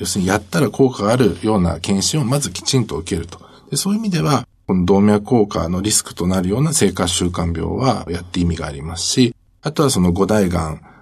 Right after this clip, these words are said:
で言われているような項目ですね。通常のがん検診なども意味があると思います。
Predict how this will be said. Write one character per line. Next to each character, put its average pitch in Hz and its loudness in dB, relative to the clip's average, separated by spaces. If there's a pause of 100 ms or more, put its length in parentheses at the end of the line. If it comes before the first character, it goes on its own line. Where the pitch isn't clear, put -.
(140)
で 104 0
言 92 4
わ 90 4
れ 87 2
て 90 -2
い 90 2
る 85 0
よ 85 0
う 80 -6
な 80 -8
項 82 -6
目 73 -8
で - -14
す 123 -4
ね。 127 -2
通 113 0
常 107 2
の 151 4
が - 0
ん 87 6
検 90 2
診 85 -2
な 104 0
ど 131 0
も 107 4
意 92 4
味 85 6
が 80 -4
あ 80 -4
る 80 -6
と - -12
思 - -14
い - -20
ま - -18
す。 - -10